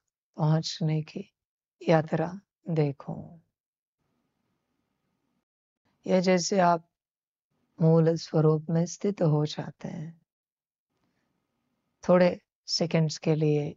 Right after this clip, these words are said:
या पूरे परमात्मा वाणी के लिए, उसी प्रकार से बच्चे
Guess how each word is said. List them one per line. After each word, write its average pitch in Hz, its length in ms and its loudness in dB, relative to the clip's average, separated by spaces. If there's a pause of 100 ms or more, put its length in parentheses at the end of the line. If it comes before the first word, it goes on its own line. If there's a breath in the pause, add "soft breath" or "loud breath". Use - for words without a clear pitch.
या 165 320 2 (680)
पूरे 175 200 4
परमात्मा 160 560 2
वाणी 151 320 2
के 156 200 -4
लिए, 160 360 -10 (720)
उसी - 180 -6
प्रकार 208 520 0
से 214 200 -8
बच्चे 175 500 -8